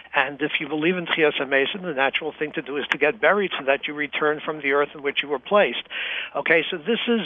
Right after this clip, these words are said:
uh, this is what's driving this. And, uh, this book, we hope, will have a very serious impact in helping Jews understand that, yes, we believe in an afterlife, and yes, it's important. But there are a lot of other reasons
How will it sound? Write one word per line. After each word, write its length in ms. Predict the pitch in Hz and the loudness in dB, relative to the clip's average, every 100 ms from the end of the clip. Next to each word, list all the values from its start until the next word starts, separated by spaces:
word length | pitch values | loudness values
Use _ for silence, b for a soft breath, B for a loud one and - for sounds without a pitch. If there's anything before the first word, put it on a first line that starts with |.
| - - | -2 4
uh, 220 | 175 165 143 | 6 6 0
this 140 | 185 185 | -6 -4
is 140 | 202 180 | -6 -4
what's 220 | 180 - | -2 -2
driving 500 | - 139 135 120 110 | 4 4 4 -2 -6
this. 160 | 123 - - - | -6 -6 -10 -4
And, 360 | 143 131 131 127 | -2 -2 -4 2
uh, 140 | 135 | 2
this 220 | 131 160 | 2 -2
book, 360 | - 180 180 - | 0 -2 -2 -4
we 120 | 160 | -6
hope, 340 | - 196 202 - - - | -2 0 0 0 -14 -10
will 380 | 139 147 151 135 B B B | 2 4 4 0 B B B
have 200 | 160 156 | 2 2
a 80 | 151 | 2
very 400 | 156 156 160 151 - - | 2 2 2 -2 -10 -2
serious 340 | 165 156 143 - - | 2 4 2 -2 -6
impact 500 | 196 190 156 147 - | -6 2 4 4 0
in 100 | 127 | -8
helping 500 | 110 165 - 156 151 | -2 -2 -2 -10 -4
Jews 360 | - 156 156 | -4 -2 -4
understand 760 | 143 135 139 151 170 160 143 135 B B B | -6 -10 -4 -2 2 4 4 -2 B B B
that, 160 | 139 135 | -4 2
yes, 180 | 165 165 | 2 2
we 100 | 151 | -8
believe 340 | 139 143 139 | -6 -4 -4
in 60 | 127 | -4
an 120 | 131 | 0
afterlife, 500 | 131 131 123 131 135 - | 2 0 0 2 2 0
and 100 | 135 | 2
yes, 140 | 143 147 | 0 0
it's 140 | - | -10
important. 580 | 123 - 160 151 - - | -14 -6 -4 -4 -8 -16
But 160 | - 147 | -10 -2
there 120 | 170 | 2
are 60 | 170 | 4
a 40 | |
lot 180 | 165 190 | 6 4
of 80 | 170 - | 0 -6
other 180 | 170 170 | -6 -4
reasons 460 | 160 165 147 147 | -2 -2 -2 -8